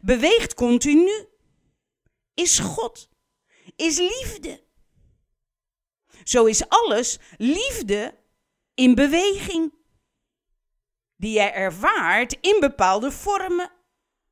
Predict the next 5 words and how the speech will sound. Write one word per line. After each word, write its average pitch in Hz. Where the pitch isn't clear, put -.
Zoals 226
vorm 254
mens, 392
dier, 381
plant. 403